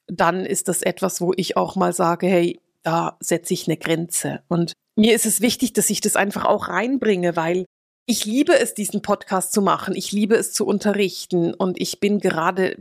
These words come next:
die Studentin, die bei mir in der Jahresausbildung sind oder im Human Design sind. Die sind mir sehr nah. Ich kenne die, die, ich mag die super gerne. Und ich habe oft auch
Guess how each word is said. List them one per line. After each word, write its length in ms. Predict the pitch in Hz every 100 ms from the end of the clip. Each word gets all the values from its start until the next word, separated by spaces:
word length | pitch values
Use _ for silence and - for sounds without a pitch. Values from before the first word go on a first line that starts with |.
| -
die 160 | 185 180
Studentin, 640 | - 170 180 208 - 190
die 80 | 185
bei 140 | 175
mir 120 | 165 180
in 80 |
der 80 | 160
Jahresausbildung 760 | 165 214 208 170 175 - 180 170
sind 240 | - 170
oder 120 | 180 180
im 80 |
Human 280 | 185 220 220
Design 400 | 208 - 170 185
sind. 260 | 180 185 185 _ -
Die 60 | 180
sind 240 | 226 254
mir 120 | 226
sehr 140 | 180 185
nah. 300 | 180 175 165
Ich 160 | 170
kenne 260 | - 202 202
die, 300 | 190 175 -
die, 240 | - 180
ich 140 | 175 -
mag 300 | 190 233 -
die 100 | 226
super 320 | - 220 208
gerne. 380 | 185 175 185 196
Und 140 | 190
ich 140 | 180 -
habe 200 | 180 -
oft 340 | 208 - -
auch 240 | 185 180